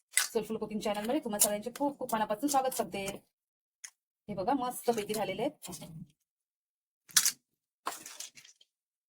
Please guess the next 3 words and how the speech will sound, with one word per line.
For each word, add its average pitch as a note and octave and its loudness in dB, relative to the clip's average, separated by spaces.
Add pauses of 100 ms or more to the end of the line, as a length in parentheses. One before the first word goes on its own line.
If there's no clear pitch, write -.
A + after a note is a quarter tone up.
(1120)
तिसऱ्या B3+ 6
साफ B3 8
करण्यापासून A#3 8